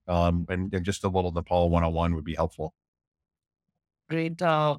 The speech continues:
Speaker 2: you know, that, that's one of the hardest question that I faced, like, you know, uh, continue to face, uh, because it's such a diverse country, right?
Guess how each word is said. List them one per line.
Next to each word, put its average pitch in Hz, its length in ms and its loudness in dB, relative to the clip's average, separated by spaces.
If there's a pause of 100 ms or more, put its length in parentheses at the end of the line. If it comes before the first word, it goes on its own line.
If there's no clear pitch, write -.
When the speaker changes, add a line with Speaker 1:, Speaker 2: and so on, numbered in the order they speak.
(100)
Speaker 2:
you 180 80 -10
know, 226 120 -2
that, 202 260 -2
that's 196 200 -4
one 226 140 2
of 214 120 -4
the 220 100 -6
hardest 175 460 -2
question 156 500 -4
that 143 340 -2
I 160 160 -2
faced, 165 400 -6
like, 147 220 -4
you 147 60 0
know, 190 100 0 (100)
uh, 147 240 0
continue 151 440 -2
to 156 100 -4
face, 143 480 -2
uh, 143 240 -2 (840)
because 175 260 0
it's 180 140 -6
such 220 220 -2
a 208 80 0
diverse 165 440 -2
country, 160 460 -2
right? 151 300 0